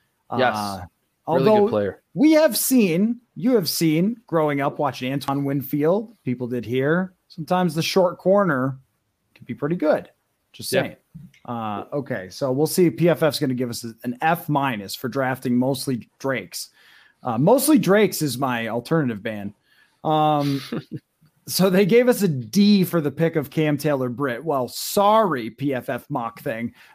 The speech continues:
Speaker 1: but, uh, both Drakes got good grades. Overall, we got a B plus. And I think if the
Speaker 2: Right.
Speaker 1: Vikings came away with two defensive players for the future and who could provide immediate depth and a receiver right away who could eventually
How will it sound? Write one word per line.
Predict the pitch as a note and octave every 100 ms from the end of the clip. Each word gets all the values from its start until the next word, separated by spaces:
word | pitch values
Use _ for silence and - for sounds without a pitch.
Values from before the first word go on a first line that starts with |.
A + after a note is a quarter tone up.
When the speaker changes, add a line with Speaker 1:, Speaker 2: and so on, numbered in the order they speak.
| -
Speaker 1:
but, | F3+ F3 F#3
uh, | F3 D3+ C#3+ C3+
both | F#3+ G3+ G3+
Drakes | F#3 G3 F#3
got | - D#3 D3
good | E3 B2+
grades. | C#3+ C3 C3
Overall, | D3 C#3 D3 C3+
we | C3+
got | C3 B2
a |
B | A2 C3+ C3
plus. | C3 C#3+ G#2+ - -
And | C3+ C3+
I | C#3+
think | - C#4
if | C#4+
the | A3
Speaker 2:
Right. | F3 F3
Speaker 1:
Vikings | F3 D#3+
came | - E3 D#3
away | C3+ A2+ G2 - _ _ -
with | D3 C3
two | - G#3+ B3 B3 A#3 -
defensive | E3 F#3+ E3+ -
players | D3+ D3 C#3
for | C3+
the | B2
future | C3 B2+ - B2 A#2 A2+
and | B2+ B2
who | B2
could | D3+ -
provide | C3+ C3 B2
immediate | C3+ F3+ F3 E3
depth | - G#2 - - _ _ _
and | D#3 C#3+
a | C#3 C3
receiver | B2+ C3 - G#3+ G#3+
right | F#3+ F3+ E3+
away | D#3+ D#3 D3
who | D3
could | D3+
eventually | C#3 A#2+ F3 G#3 G3+ F3+ D#3 C#3 C3+